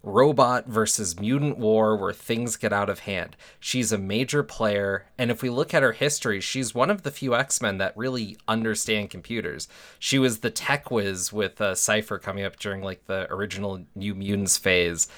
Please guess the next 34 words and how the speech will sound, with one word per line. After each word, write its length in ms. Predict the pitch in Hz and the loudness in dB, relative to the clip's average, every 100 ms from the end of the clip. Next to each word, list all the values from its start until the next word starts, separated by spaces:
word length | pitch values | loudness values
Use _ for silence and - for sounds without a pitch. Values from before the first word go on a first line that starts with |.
| - - - _ | -20 -20 -20 _
and, 320 | 110 101 92 - - - _ - | 6 6 4 -6 -18 -20 _ 2
like, 240 | 107 101 | 4 4
she's 540 | - - 139 143 - - - _ - | 4 6 6 4 2 0 -12 _ -6
their 300 | 98 127 117 | 8 12 12
weapon 680 | 87 95 113 - 110 90 - | 10 6 6 8 6 6 0
against 420 | 107 101 98 - | 2 4 4 4
technology. 540 | - - 113 101 90 87 | 4 6 6 6 4 0
She 220 | - 120 | 0 0
can 180 | - 110 | 2 6
wave 200 | 107 107 | 6 4
her 100 | 92 | 0
hand 400 | - 113 107 92 | 2 4 4 2
and 180 | 90 85 | -4 -2
take 280 | 101 98 | 0 4
out 360 | 98 92 90 - _ _ _ - - | 6 8 6 0 _ _ _ -20 0
almost 600 | 117 110 104 - - - - | 6 6 6 4 -2 -6 2
any 260 | 104 113 | 4 4
of 80 | 90 | 4
this 140 | 87 | 2
stuff. 300 | - - 82 | 2 2 2
So 220 | - 127 - | 4 4 4
I 80 | 117 | 0
feel 320 | - 143 170 | 0 2 6
like 300 | 151 117 - - - - _ | 8 8 2 -16 -20 -20 _
she's 380 | - - 156 175 | -8 -4 -2 -4
being 260 | 151 156 131 | -4 -4 -4
put 220 | - 143 | 0 0
in 60 | 123 | 0
a 60 | |
position 600 | 113 117 104 110 - 107 | -4 -4 -2 -2 -2 -4
in 100 | 101 | -6
the 60 | 98 | -8
dark 540 | 87 104 98 95 - - _ _ _ _ _ | -4 -4 -4 -8 -14 -20 _ _ _ _ _
to, 720 | - - 110 101 98 95 90 | -6 -4 -2 -2 -6 -8 -10